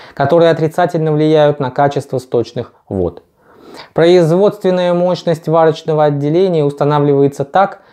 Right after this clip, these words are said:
чтобы набор сусла как можно лучше соответствовал требованиям производства и по возможности обеспечивал непрерывное наличие сусла.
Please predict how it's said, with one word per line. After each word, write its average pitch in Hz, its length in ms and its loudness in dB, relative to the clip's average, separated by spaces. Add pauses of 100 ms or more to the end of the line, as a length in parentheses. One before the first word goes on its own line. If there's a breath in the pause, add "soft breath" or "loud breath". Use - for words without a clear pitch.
(140 soft breath)
чтобы 165 300 0
набор 170 400 2
сусла 165 480 -2
как 147 220 -2
можно 147 420 0
лучше 165 440 -2
соответствовал 143 1000 0
требованиям 123 800 0
производства 110 800 -2 (340 loud breath)
и 151 140 2
по 135 180 0
возможности 123 880 0
обеспечивал 127 760 0
непрерывное 101 840 -4
наличие 82 640 -8
сусла. - 520 -10